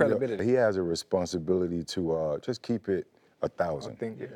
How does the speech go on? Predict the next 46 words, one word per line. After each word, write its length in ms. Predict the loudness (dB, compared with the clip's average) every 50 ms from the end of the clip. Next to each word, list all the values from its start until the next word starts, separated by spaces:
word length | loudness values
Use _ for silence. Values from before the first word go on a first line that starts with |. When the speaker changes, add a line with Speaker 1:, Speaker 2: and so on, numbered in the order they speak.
| -14 -6 0
Speaker 2:
Uh, 180 | 0 2 2 2
otherwise, 500 | 2 2 4 4 4 4 2 2 0 -2
people 320 | 0 0 0 0 0 -2
won't 360 | 0 0 0 0 -2 -4 -4
follow 340 | 0 0 2 2 2 0 0
him, 120 | 0 -2
and 160 | -2 -2 0 0
then 300 | 0 0 0 0 -2 -2
now 180 | -2 -2 -2
that 200 | 0 -2 0 0
affects 340 | -2 -2 -2 -4 -4 -4 -6
his 140 | -8 -8 -4
backing, 420 | -4 -2 -2 -2 -4 -4 -4 -4
his 160 | -2 -2 -2
Speaker 1:
Mm-hmm. 100 | -2 -4
Speaker 2:
money, 220 | -4 -4 -4 -6 -6
his 160 | -6 -8 -8
platform. 640 | -6 -4 -2 -2 -2 -2 -4 -4 -4 -4 -4 -6 -8 -12 -16 -20 -20 -20 -18 -10 -6
Uh, 220 | -4 -4 -4 -4
but 260 | -4 -2 -2 0 0
he 80 | 0 -2
does 260 | 0 2 4 4 4 4
have 180 | 4 2 2
a 60 | 2
responsibility 1080 | 0 -2 -4 -6 -4 -4 -4 -4 -4 -6 -6 -8 -2 0 0 0 0 0 -2 -4 -6 -8 -12 _ _
to 140 | -2 -2 -2
the 80 | -2 -2
people 440 | -2 -4 -4 -4 -4 -6 -10 -10 -12 _ _ _ _ _ -20 -20 _ -20 _ _ -6
more 180 | -4 -4 -4
so 180 | -2 -4 -4 -4
than 140 | -4 -6 -6
anything. 320 | -6 -6 -8 -10 -10 -6 -2
Speaker 1:
I 80 | -2 -2
think 200 | 0 0 2 4
that's, 300 | 2 2 2 -2 -8 -6 _ 4
that's 200 | 4 4 4 4
what 100 | 4 6
I, 200 | 6 6 4 2
what 220 | 0 2 4 4
I 80 | 4 4
saw 220 | 4 2 2 4
most 460 | 4 4 4 2 2 0 -6 -16 -16 -18 _ _ _ _ _ _ _ _ -4 -2
and 120 | 0 2
why 180 | 4 4 4 4
I 60 | 4
did 400 | 4 4 6 6 6 4 2